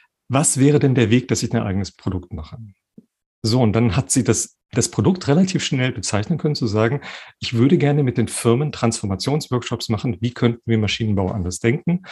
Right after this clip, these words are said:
Da hat sie auch ein Framework, da hat sie richtig tolle Ansichten, hat sie viel Erfahrung, ist sie im Austausch mit anderen, könnte sie. Jetzt kommt das Problem mit dem Marketing. Die Männer buchen sie nicht. Die wollen sie als Frau nicht haben und sagen,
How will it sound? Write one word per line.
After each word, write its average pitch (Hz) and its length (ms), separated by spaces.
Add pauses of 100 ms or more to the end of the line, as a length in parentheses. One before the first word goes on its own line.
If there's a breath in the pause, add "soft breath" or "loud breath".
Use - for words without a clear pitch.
(200 loud breath)
Da 113 100
hat 113 120
sie 113 100
auch 95 80
ein 110 60
Framework, 135 480
da 120 80
hat - 80
sie 107 120
richtig - 580
tolle 147 380
Ansichten, 117 680 (520 loud breath)
hat 139 160
sie - 140
viel - 240
Erfahrung, 120 720
ist - 140
sie 131 80
im 123 100
Austausch 113 400
mit 107 100
anderen, 107 440
könnte 139 340
sie. 98 320 (160)
Jetzt 139 220
kommt 165 180
das 139 100
Problem 117 300
mit 107 120
dem 95 100
Marketing. 131 580 (480 loud breath)
Die 147 80
Männer 107 260
buchen 104 300
sie 95 120
nicht. 90 280 (720)
Die 101 140
wollen 131 280
sie 110 80
als 123 140
Frau 127 420 (300 loud breath)
nicht 151 320
haben 113 500
und 117 380 (420)
sagen, 147 600